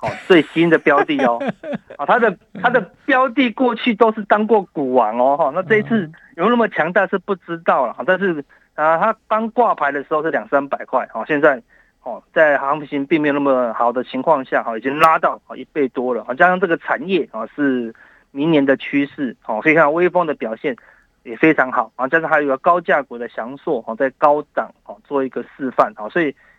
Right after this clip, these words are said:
Speaker 1: U S B四点零的这个产业，投资朋友可以去，哦，好好的研究啦，哦，所以你要花心思研究明年的，哦，这个主流产业，哦，不要只看数字，哦，迷失在数字上，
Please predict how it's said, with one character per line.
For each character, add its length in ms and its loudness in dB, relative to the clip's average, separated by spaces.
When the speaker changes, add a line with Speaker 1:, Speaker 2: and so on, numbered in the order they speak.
Speaker 1:
U 140 -2
S 180 -4
B 160 -2
四 100 -4
点 180 0
零 140 -6
的 80 -4
这 100 -2
个 160 0
产 200 -8
业， 120 -2
投 140 0
资 80 -4
朋 100 0
友 80 2
可 120 -4
以 100 -2
去， 580 -8
哦， 80 0
好 120 -2
好 120 4
的 120 2
研 200 -2
究 220 0
啦， 160 -6
哦， 60 -2
所 80 2
以 20 -2
你 60 4
要 180 2
花 180 -2
心 240 -4
思 120 -8
研 220 -2
究 240 -2
明 300 0
年 320 2
的， 220 2
哦， 200 -6
这 80 -2
个 380 -2
主 240 -10
流 200 -2
产 300 -6
业， 300 -2
哦， 100 -4
不 80 6
要 60 8
只 100 -8
看 320 0
数 300 -6
字， 340 -10
哦， 100 -10
迷 200 -6
失 200 -8
在 200 2
数 200 -2
字 200 -6
上， 200 -2